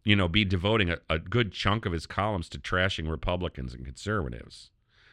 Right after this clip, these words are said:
'cause that's what the New York Times wants, and that's what it rewards. 'Cause if you write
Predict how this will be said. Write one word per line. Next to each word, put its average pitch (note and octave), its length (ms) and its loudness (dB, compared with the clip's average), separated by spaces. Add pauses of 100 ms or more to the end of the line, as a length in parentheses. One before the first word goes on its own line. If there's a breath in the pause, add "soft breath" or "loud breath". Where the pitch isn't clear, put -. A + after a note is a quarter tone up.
'cause F2+ 200 2
that's A2+ 320 10
what F#2 120 -2
the D#2+ 80 -2
New E2 120 2
York F#2+ 260 4
Times F#2 500 -4
wants, D#2 560 -6 (320)
and E2 180 2
that's G2+ 260 2
what E2+ 120 2
it F#2+ 180 0
rewards. D#2 800 -2 (540 soft breath)
'Cause F#2+ 180 4
if F#2 160 4
you C3+ 200 6
write A2 320 6